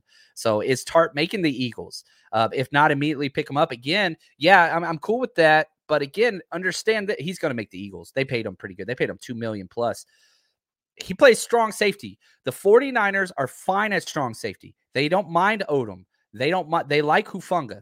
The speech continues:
They like Quintrez Knight. They like Tanner. Uh, I almost called him Tan-, Taylor Hawkins. I keep calling Tanner Hudson Taylor Hawkins and vice versa. My apologies to them. They've both earned their spot to be said correctly. So,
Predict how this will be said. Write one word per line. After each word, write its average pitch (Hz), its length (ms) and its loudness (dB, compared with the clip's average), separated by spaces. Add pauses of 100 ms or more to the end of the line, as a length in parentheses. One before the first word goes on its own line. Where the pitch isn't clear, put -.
They 143 140 -4
like 160 340 0
Quintrez 175 480 -6
Knight. 131 300 -6
They 127 120 -4
like 160 300 0
Tanner. 180 480 -4 (280)
Uh, 120 200 -2
I 127 40 -10
almost 120 240 -10
called 113 160 -6
him 98 80 -16
Tan-, 120 240 -10 (100)
Taylor 147 320 -2
Hawkins. 135 500 -6
I - 40 -20
keep - 240 -12
calling 180 240 -4
Tanner 151 280 -8
Hudson 135 380 -8 (240)
Taylor 135 240 -2
Hawkins 120 380 -6
and 95 80 -10
vice 107 180 -4
versa. 90 320 -12 (220)
My 123 160 0
apologies 107 560 -4
to 104 100 -16
them. 92 240 -12
They've 104 300 -6
both 135 260 2
earned 135 320 -4 (180)
their 117 120 -4
spot 117 300 -2
to 113 60 -16
be 117 160 -6
said 107 280 -8
correctly. 107 400 -8
So, 92 320 -12